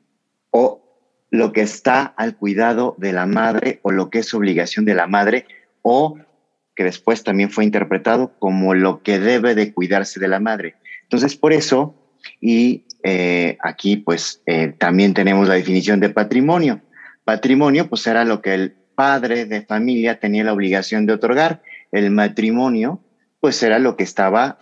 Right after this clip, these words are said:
al cuidado de la madre, lo que la madre tenía que cuidar.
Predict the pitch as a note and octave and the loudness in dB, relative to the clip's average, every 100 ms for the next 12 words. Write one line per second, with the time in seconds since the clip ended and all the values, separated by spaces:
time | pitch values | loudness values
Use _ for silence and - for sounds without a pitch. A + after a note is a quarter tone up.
0 | _ F#2+ F2 - E2+ F#2 G#2 A2 F#2 F2+ | _ -10 -8 -6 -2 0 0 0 0 0
1 | A#2+ E3 E3 A#2 F2 - D2+ D#2 E2+ F#2 | 0 0 0 -2 -4 -6 -8 -6 -2 0
2 | G2 A#2+ G#2+ F#2 F#2+ G#2+ G#2+ - A#2 A#2+ | 2 0 0 2 2 2 -2 -4 0 2
3 | D#3+ G#3 - | 2 0 -4